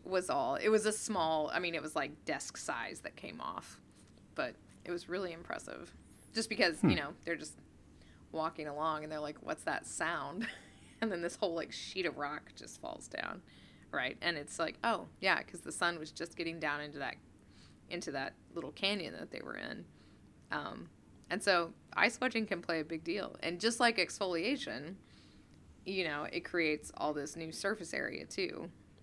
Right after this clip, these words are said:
Speaker 1: which just enhances the spaces that are available for chemical weathering.
Speaker 2: Yeah, so I, those are really the,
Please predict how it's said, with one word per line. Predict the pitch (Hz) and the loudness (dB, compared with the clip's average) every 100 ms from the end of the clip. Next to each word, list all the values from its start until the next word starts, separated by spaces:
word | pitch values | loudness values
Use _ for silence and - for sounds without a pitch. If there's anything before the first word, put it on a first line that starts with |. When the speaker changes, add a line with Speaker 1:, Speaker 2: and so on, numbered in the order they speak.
| - | -10
Speaker 1:
which | - - - | -8 -6 -8
just | - - - - - - - - - - - - - - | -8 -10 -12 -20 -20 -20 -20 -20 -20 -20 -20 -18 -16 -8
enhances | 185 143 - - - - - - - - | -8 -6 -8 -6 -6 -8 -10 -16 -20 -12
the | 170 | -8
spaces | 170 - 160 151 165 156 | -8 -2 0 0 -4 -4
that | 156 | -2
are | 151 | 0
available | 156 156 156 131 131 | 2 2 2 0 -6
for | - | -6
chemical | - - - - - | -8 -8 -8 -8 -4
weathering. | - - - 170 - - - - - - - - - - - - - - - - - - - - - - - - | -4 -4 -8 -12 -14 -20 -20 -20 -20 -20 -20 -20 -20 -20 -20 -20 -20 -20 -20 -20 -20 -20 -20 -20 0 6 6 4
Speaker 2:
Yeah, | - 127 170 147 | 6 12 12 12
so | - 127 120 | 12 12 12
I, | 131 151 - - - - | 10 6 0 -18 -8 8
those | 127 233 | 12 12
are | 208 | 12
really | 107 147 139 | 10 10 8
the, | 104 87 82 | 8 6 2